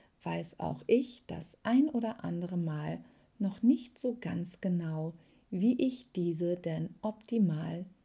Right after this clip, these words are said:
in die Welt hinaustragen kann. Vor allem so, wie ich es auch wirklich möchte und es sich für mich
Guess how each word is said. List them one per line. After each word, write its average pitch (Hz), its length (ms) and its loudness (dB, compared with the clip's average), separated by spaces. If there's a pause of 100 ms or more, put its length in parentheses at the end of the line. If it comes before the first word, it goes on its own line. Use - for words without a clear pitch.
(160)
in 240 160 8
die 240 220 4
Welt 160 440 -4
hinaustragen - 960 4
kann. - 380 -8 (640)
Vor - 220 -2
allem 240 400 4 (420)
so, 185 340 2
wie 175 300 2 (240)
ich - 380 6
es - 480 -2
auch 175 300 0
wirklich 190 680 0
möchte 165 600 -4 (540)
und 240 200 2
es 240 180 -2
sich 180 320 -2
für 220 140 2
mich 160 400 0